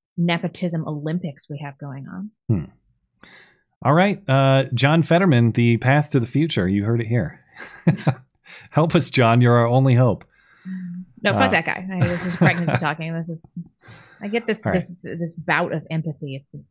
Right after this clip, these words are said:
Speaker 1: disaster.
Speaker 2: I remember it last time around. You're right. Uh,
Speaker 1: I
Speaker 2: we
Speaker 1: love
Speaker 2: need
Speaker 1: Lizzo. He speaks
Speaker 2: Oh,
Speaker 1: to
Speaker 2: th-,
Speaker 1: me.
Speaker 2: that's right. Yeah, that was, that was the Lizzo time. Uh, we'll take a break there. We'll get to the Hunter Biden gun charges after that, and more importantly,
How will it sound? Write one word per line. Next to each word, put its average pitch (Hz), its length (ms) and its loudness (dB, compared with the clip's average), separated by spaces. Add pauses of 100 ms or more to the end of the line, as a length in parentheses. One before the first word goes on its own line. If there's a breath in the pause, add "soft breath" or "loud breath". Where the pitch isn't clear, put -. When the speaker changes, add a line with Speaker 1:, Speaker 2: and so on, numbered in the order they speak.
Speaker 1:
disaster. 143 480 -6
Speaker 2:
I 135 40 4
remember 208 380 4
it 147 80 2
last 147 260 0
time 98 180 2
around. 78 240 -6
You're 98 120 -4
right. 95 260 -4 (520 soft breath)
Uh, 120 280 4
Speaker 1:
I - 0 -
Speaker 2:
we 120 200 4
Speaker 1:
love 202 100 6
Speaker 2:
need 202 160 4
Speaker 1:
Lizzo. 240 840 0
He 277 120 -10
speaks 330 400 -2
Speaker 2:
Oh, 139 120 4
Speaker 1:
to 123 60 0
Speaker 2:
th-, 262 100 -4
Speaker 1:
me. 190 240 -4
Speaker 2:
that's 135 300 0
right. 131 300 2
Yeah, 117 180 -2
that 131 260 2
was, 113 320 -2
that 120 160 -6
was 113 160 0
the 113 120 -2
Lizzo 101 420 0
time. 143 340 -8 (640 soft breath)
Uh, 117 340 2
we'll 175 100 2
take 277 160 2
a 269 60 2
break 160 260 4
there. 143 160 4
We'll 156 160 0
get 233 180 0
to 220 80 0
the 185 100 2
Hunter 160 260 4
Biden 139 320 4
gun 131 180 4
charges 123 400 2
after 120 280 2
that, 107 340 2
and 110 160 2
more 143 260 6
importantly, 120 880 2